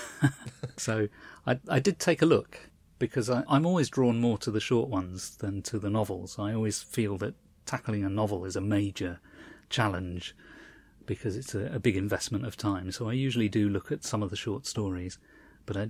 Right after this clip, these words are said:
I didn't get around to actually reading any of them this time. What do you think? What's in with a, a good chance of winning,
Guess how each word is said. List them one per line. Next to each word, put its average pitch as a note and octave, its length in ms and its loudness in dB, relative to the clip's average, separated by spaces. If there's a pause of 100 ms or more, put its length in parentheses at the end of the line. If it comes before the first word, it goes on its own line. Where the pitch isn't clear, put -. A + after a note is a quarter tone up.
(140)
I G#2+ 60 -2
didn't E3+ 260 -2
get C#3+ 160 -4
around C3 280 2
to B2+ 100 -2
actually - 340 -4
reading A#2+ 420 2
any F#2 200 0
of F2+ 140 -4
them F2+ 200 -8 (140)
this - 180 -8
time. A2+ 240 -4 (180)
What D#3 140 6
do D#3+ 80 4
you D#3 100 6
think? C3+ 280 2
What's - 260 0
in C3 100 4
with B2 140 2
a, A2+ 140 0 (160)
a A2+ 80 -2
good - 180 -2
chance A#2 320 -6
of A2+ 60 -2
winning, A2 300 -2